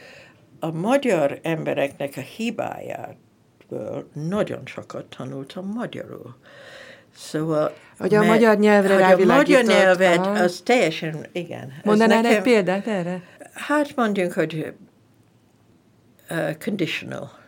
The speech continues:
Speaker 1: például.
Speaker 2: Ez a feltételes
Speaker 1: És,
Speaker 2: mód,
Speaker 1: ö,
Speaker 2: ugye?
Speaker 1: feltételes
Speaker 2: Mhm.
Speaker 1: mód, akkor, ö, ez volt, hogy, ö, hogy akkor, ahogy én figyeltem, ak-, amit hibáztak ott, hogy a
Speaker 2: Mhm.
Speaker 1: would, would, meg az if,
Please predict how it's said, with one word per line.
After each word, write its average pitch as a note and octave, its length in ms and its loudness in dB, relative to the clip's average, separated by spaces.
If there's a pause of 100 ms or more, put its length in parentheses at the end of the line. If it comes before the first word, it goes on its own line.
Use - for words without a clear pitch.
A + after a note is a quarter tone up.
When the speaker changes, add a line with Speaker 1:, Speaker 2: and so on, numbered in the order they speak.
(160)
Speaker 1:
például. B2 560 -10 (260)
Speaker 2:
Ez E3+ 120 -14
a F3+ 100 -10
feltételes E3+ 520 -4 (160)
Speaker 1:
És, F3+ 60 -4
Speaker 2:
mód, E3+ 80 2
Speaker 1:
ö, E3 40 2
Speaker 2:
ugye? F#3 100 -6
Speaker 1:
feltételes E3+ 800 -2
Speaker 2:
Mhm. F3+ 120 -8
Speaker 1:
mód, A3 300 -2
akkor, F3+ 400 -2
ö, D#3+ 80 -2 (420)
ez F3+ 340 0
volt, D#3+ 260 -4
hogy, C#3+ 340 -4
ö, D3+ 320 0 (200)
hogy D#3 280 -8
akkor, D#3+ 440 -6 (100)
ahogy D#3+ 520 -6
én F#3 120 -4
figyeltem, - 640 -6
ak-, C3+ 300 -10
amit D3 340 -8
hibáztak C3 720 -6
ott, C#3 200 -8
hogy - 180 -10
a - 20 -8
Speaker 2:
Mhm. F3 100 -2
Speaker 1:
would, F3 220 2
would, D#3 360 -4
meg C3+ 180 -12
az - 240 -14
if, C#3+ 300 -12